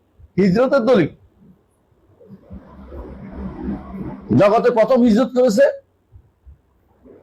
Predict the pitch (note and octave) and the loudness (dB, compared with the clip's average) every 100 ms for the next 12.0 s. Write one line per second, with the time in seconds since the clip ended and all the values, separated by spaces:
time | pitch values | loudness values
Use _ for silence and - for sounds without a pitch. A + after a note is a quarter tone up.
0 | _ - - F#3+ G3+ B3 D4+ D#4 D4+ C#4+ | _ -12 0 4 6 4 6 4 4 0
1 | C#4 B3+ A#3 G#3 G#3 - - - G3+ G3+ | 2 0 2 2 0 -10 -20 -2 0 2
2 | B3 B3 A#3 G#3+ G3+ G#3 E4 - _ _ | 2 4 4 4 4 2 0 -6 _ _
3 | _ _ - F#3 A3 G#3+ G#3+ A3 B3+ B3 | _ _ -4 0 4 4 4 4 2 2
4 | A3+ A#3+ A#3 G#3 - A#3 G3+ G3 - - | 2 2 2 2 2 2 4 2 -2 -10
5 | _ _ _ _ _ _ _ _ _ - | _ _ _ _ _ _ _ _ _ -20
6 | _ D#3 G3 G#3 A3 C4+ C#4 G#3 G#3+ C4 | _ 2 6 6 4 2 4 4 4 4
7 | C#4 B3 A3+ F3+ - - _ _ _ _ | 2 2 4 2 0 -12 _ _ _ _
8 | _ C#3 D#3 G#3+ A#3+ D#4 D#4 D4+ D4+ C4+ | _ 0 2 4 4 4 2 2 4 4
9 | C4+ E3 C#3+ A3 - - _ _ _ - | 4 4 2 2 2 -2 _ _ _ -2
10 | G3 A#3 A#3 A#3+ A3+ A3+ G3+ D4+ D4+ - | 0 2 4 4 6 4 2 2 0 -2
11 | _ _ _ - E3+ A3 G#3+ C#4 F#4+ - | _ _ _ -2 2 4 4 4 2 -4